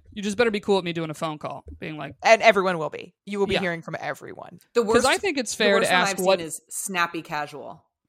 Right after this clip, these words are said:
Speaker 3: What the
Speaker 2: Oh, yeah,
Speaker 3: fuck?
Speaker 2: you and I talked about that.
Speaker 1: Uh,
Speaker 3: Yeah.
Speaker 2: Somebody
Speaker 1: I, 'cause
Speaker 2: could
Speaker 1: I
Speaker 2: legitimately think that means jeans.
Speaker 3: Yeah.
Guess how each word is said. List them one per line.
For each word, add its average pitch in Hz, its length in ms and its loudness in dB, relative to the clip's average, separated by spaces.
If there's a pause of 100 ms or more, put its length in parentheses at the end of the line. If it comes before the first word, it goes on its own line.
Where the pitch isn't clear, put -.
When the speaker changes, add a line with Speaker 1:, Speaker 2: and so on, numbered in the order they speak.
Speaker 3:
What - 200 -20
the - 80 -8
Speaker 2:
Oh, 170 80 -2
yeah, 147 240 -4
Speaker 3:
fuck? 143 100 -8
Speaker 2:
you 165 60 -8
and 170 100 -6
I 151 60 -6
talked 131 260 -8
about 123 220 -8
that. 104 200 -4
Speaker 1:
Uh, 170 240 -8
Speaker 3:
Yeah. 147 220 -12 (520)
Speaker 2:
Somebody 339 260 2
Speaker 1:
I, - 20 -6
'cause 320 120 0
Speaker 2:
could 262 80 2
Speaker 1:
I - 180 -6
Speaker 2:
legitimately 190 560 2
think 170 220 -6
that 151 120 0
means 143 180 -10
jeans. - 480 -14 (680)
Speaker 3:
Yeah. 208 200 -6